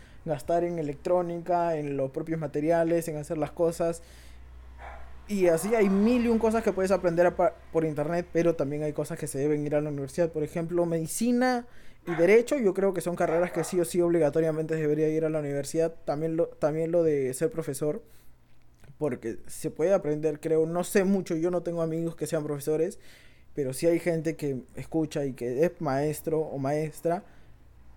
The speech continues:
Los invito a que vengan y que den su opinión o que también vengan a hablar. <clears throat> Pero a lo que principalmente, los tres puntos claves del día de hoy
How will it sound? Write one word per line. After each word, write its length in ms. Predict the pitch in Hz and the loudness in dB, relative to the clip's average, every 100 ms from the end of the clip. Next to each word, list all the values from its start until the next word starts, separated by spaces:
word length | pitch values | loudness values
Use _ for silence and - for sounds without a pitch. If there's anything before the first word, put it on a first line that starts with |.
| - | 0
Los 200 | 175 180 | 0 4
invito 340 | 202 185 175 | 2 2 0
a 60 | 190 | 2
que 100 | 196 | 4
vengan 420 | 151 151 160 185 | 2 0 -2 -2
y 120 | 165 | -4
que 360 | 135 131 123 120 | -6 -6 -6 -8
den 380 | 120 160 151 151 - - | 0 0 0 -6 -12 -18
su 440 | - 143 127 123 123 | -10 -8 -8 -6 -8
opinión 480 | 127 135 139 151 151 | -6 -6 -2 -2 -2
o 140 | 175 | -4
que 100 | 156 | -4
también 320 | 131 127 135 | -6 -4 -4
vengan 260 | 131 127 135 | -4 -2 -2
a 60 | |
hablar. 400 | 131 165 151 143 - - - | 0 2 2 0 -14 -6 4
<clears throat> 1400 | 220 170 151 - - - - - - - - - - | 4 4 -4 -12 -20 -20 -20 -20 -20 -20 -20 -18 -4
Pero 320 | 165 156 147 147 | 2 4 4 4
a 60 | |
lo 180 | 160 156 | 4 2
que 160 | 160 151 | 2 -6
principalmente, 960 | 151 160 175 214 240 247 254 233 240 240 | -4 -6 -2 0 2 0 0 -4 -4 -8
los 180 | - 165 | -4 -4
tres 160 | - 208 | -2 -4
puntos 560 | 226 220 214 214 202 | -2 -2 0 0 -2
claves 440 | - 190 185 180 170 | -6 0 2 2 0
del 280 | 156 143 143 | -2 -2 0
día 180 | 165 | 2
de 140 | 160 160 | 6 6
hoy 340 | 165 165 214 | 6 4 0